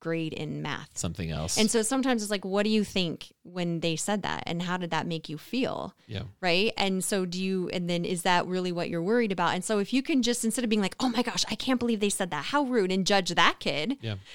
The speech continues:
Speaker 1: you just kind of sit in the facts and sit in the emotions and sit in the feelings of your child. And then hopefully most of the time it opens up a dialogue to what really is bothering them.
Speaker 2: Yeah.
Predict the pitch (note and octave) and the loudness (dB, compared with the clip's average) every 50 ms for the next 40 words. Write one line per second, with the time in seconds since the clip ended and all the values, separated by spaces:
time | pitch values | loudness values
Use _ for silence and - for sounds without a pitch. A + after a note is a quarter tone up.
0 | - - - A#3 B3 G#3+ B3+ B3+ A#3+ - - - - - B3+ B3 A#3+ A3+ - - | -12 -4 0 0 2 2 2 0 -2 -4 -6 -6 0 4 4 4 4 4 2 2
1 | - A#3+ - - A3 A3 G#3 G3 F#3 - - - F#3 F#3 E3+ E3+ - - - F3+ | 2 2 4 4 2 2 0 0 -2 -2 2 4 6 6 6 4 0 -4 -6 -4
2 | F3 E3+ - - G#3+ - - F#3+ F#3+ F3 F3 E3+ E3 E3 E3 E3 E3+ F#3 - - | -4 -2 0 0 0 0 0 -2 -4 -2 -2 -2 -2 0 0 0 0 0 0 -2
3 | F3 E3+ E3+ E3+ E3+ - G3+ - - F3 E3 - - D#3+ D#3+ E3 E3 D#3 - D3+ | -2 -2 -4 -4 -4 -4 -4 -4 -4 -6 -6 -6 -6 -6 -4 -4 -4 -4 -6 -6
4 | D3+ - A#2+ D#3+ F3 - F3 F3+ F#3 G3 G3+ A3 A#3+ B3 B3 - - - - - | -6 -6 -4 -4 -4 -2 -2 -2 0 0 0 0 0 -2 -4 -8 -14 -20 -20 -20
5 | - - G#3 G#3 G3 F#3+ F#3 F3 G3 F#3 F#3 F#3 F#3+ G3 G3 - - G#3+ G#3 F#3+ | -4 0 2 2 2 2 0 -2 -2 -2 -2 -2 -4 -4 -4 -2 -2 0 0 0
6 | F3+ - - F3 E3+ F3 - - G3+ - A3 A#3 A#3 G#3 - - F#3 F3+ F#3 F3+ | 0 -2 -4 -4 -4 -4 -4 -6 -6 -4 -2 -2 -2 0 -2 -2 -4 -4 -4 -4
7 | F#3 - E3+ E3 D#3+ D#3 D#3 D#3+ E3 E3+ E3+ F3 - - F#3 E3 E3 F#3 F3+ - | -4 -6 -4 -2 0 2 2 2 2 2 0 0 -2 -4 -6 -2 0 0 0 0
8 | - F3 E3+ E3+ E3+ E3+ E3 D#3 - - E3 D#3+ E3 F3 F#3+ G#3 G#3 - - - | -2 -6 -6 -6 -4 -4 -6 -6 -4 -4 -2 -2 -2 -2 -4 -6 -8 -8 -10 -14
9 | - _ _ _ _ _ _ F3 - E3+ D#3+ D3+ D3 - - - - - - - | -20 _ _ _ _ _ _ _ -4 -2 -2 -2 -2 -2 -6 -6 -6 -8 -8 -6
10 | - B1+ D2+ F2+ - F3+ - _ _ _ - G2+ F2+ F2+ F2+ | -6 -6 -6 -6 -8 -8 -10 _ _ _ -8 -6 -4 -4 -4